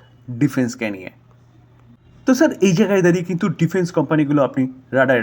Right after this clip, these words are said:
রাখতে পারেন, যেখানে ডিফেন্স কোম্পানিগুলো কিন্তু ভবিষ্যতে আরও ভালো রিটার্ন দিতে পারে, কারণ গভর্নমেন্ট যেভাবে কাজ করছে, যেভাবে ডিফেন্সকে নিয়ে ভাবছে, তো ডিফেন্স কোম্পানিগুলো কিন্তু আরও ভালো করতে পারে।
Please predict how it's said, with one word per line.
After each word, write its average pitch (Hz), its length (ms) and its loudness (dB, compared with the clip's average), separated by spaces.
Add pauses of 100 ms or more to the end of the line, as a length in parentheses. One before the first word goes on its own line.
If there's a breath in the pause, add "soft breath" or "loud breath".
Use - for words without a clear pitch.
রাখতে 101 280 -8
পারেন, - 180 -10 (260)
যেখানে 143 220 -2 (100)
ডিফেন্স 147 320 -2
কোম্পানিগুলো 117 420 -4 (100)
কিন্তু 110 180 -6 (400 loud breath)
ভবিষ্যতে 131 460 -4 (240)
আরও 143 180 0
ভালো 139 120 -2 (100)
রিটার্ন 113 260 -4
দিতে 113 220 -4
পারে, 127 120 -2 (100)
কারণ 127 160 -2 (120)
গভর্নমেন্ট 127 400 -4
যেভাবে 117 240 -4 (140)
কাজ 113 120 -2 (100)
করছে, 117 240 -6 (340 loud breath)
যেভাবে 147 280 0 (400 loud breath)
ডিফেন্সকে 160 480 -2
নিয়ে 165 200 0
ভাবছে, 131 300 -4 (960)
তো - 120 -10
ডিফেন্স 151 320 0
কোম্পানিগুলো 117 480 -2
কিন্তু 143 160 -4 (200)
আরও 135 120 -2 (100)
ভালো 117 160 -2 (480)
করতে 147 260 0
পারে। 95 160 -6